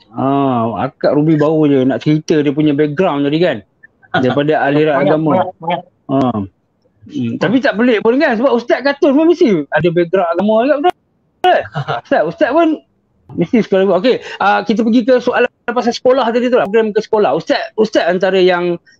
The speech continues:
Speaker 1: ah, buat, ah, bawa program ni juga kan, sempoi, geng-geng sempoi ke sekolah. Boleh ceritakan sikit ustaz tentang program,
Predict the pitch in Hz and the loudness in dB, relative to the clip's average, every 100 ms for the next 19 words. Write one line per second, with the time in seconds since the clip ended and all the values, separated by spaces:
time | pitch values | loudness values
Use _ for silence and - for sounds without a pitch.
0 | _ _ 156 170 160 160 156 190 131 - | _ _ 0 2 2 0 0 0 -2 -6
1 | - 160 - - 156 196 190 170 180 170 | -2 -2 -4 -4 -2 0 0 -2 -4 0
2 | 175 170 170 175 226 143 165 170 - 196 | 0 0 0 2 0 0 -2 -4 0 2
3 | 185 180 175 175 170 175 185 175 180 175 | 2 2 0 0 0 0 -2 0 -2 -2
4 | - 185 175 160 214 202 - 202 202 196 | -2 0 2 2 2 0 0 0 0 -2
5 | - 160 147 120 _ _ _ 147 156 160 | -2 -4 -4 -6 _ _ _ -4 -2 -2
6 | 160 | 0